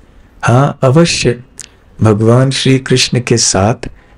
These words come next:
श्रीमती राधा रानी जोड़ी जाती हैं। हम राधा कृष्ण कहते हैं,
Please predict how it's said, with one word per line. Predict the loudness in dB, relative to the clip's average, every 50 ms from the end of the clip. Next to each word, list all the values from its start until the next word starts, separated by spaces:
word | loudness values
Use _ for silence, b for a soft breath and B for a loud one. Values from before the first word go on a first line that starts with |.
| b
श्रीमती | -2 0 0 2 2 0 0 2 2 2
राधा | 2 2 0 0 0 0 0
रानी | 2 2 2 4 2 2
जोड़ी | 2 2 2 4 4 4 2 2
जाती | 2 0 0 0 0 0 2 2
हैं। | 2 2 2 0 0 -4 -8 _ _ b b b b b b b b -2
हम | 0 0 2 2
राधा | 2 2 0 0 0 0 -2 -2
कृष्ण | 0 0 0 0 0 0 -2 -4
कहते | -2 -2 -2 -2 -2 -2 -2 0 0
हैं, | 2 0 0 0 -2 -4 -6 -12